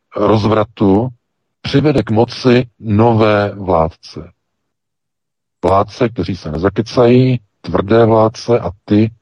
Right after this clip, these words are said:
vládce, kteří budou plně nacifikovaní, budou radikální,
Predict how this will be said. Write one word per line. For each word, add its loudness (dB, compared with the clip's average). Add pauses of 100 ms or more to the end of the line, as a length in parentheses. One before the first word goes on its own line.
vládce, 0
kteří -4
budou 0 (440)
plně 0 (260)
nacifikovaní, -2 (280)
budou 4
radikální, 0